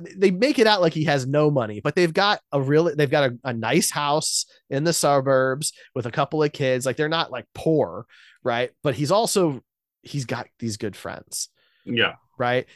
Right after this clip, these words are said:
Speaker 1: He's working at a family business, and he's on a bowling team, and they all feel really close. They have these big holiday parties that supposedly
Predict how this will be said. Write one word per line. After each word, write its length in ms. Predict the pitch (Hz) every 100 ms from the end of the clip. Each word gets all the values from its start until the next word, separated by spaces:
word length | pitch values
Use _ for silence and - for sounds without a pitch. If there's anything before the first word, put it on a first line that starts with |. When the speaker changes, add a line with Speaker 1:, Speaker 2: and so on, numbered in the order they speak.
| _
Speaker 1:
He's 300 | 147 135 120
working 300 | 135 139 139
at 100 | 123
a 60 |
family 460 | 110 113 98 98 98 -
business, 580 | 254 180 147 143 117 -
and 80 |
he's 100 | 104
on 140 | 107 101
a 80 | 95
bowling 480 | - 190 185 160
team, 320 | 143 151 139 131
and 80 | 127
they 100 | 156
all 160 | 170
feel 280 | - - 190
really 240 | 170 180 160
close. 340 | - 247 175
They 80 | 156
have 80 | 143
these 120 | 127
big 200 | 180 180
holiday 420 | 156 156 175 180
parties 360 | 180 180 185 185
that 100 | 139
supposedly 680 | 120 165 175 175 165 165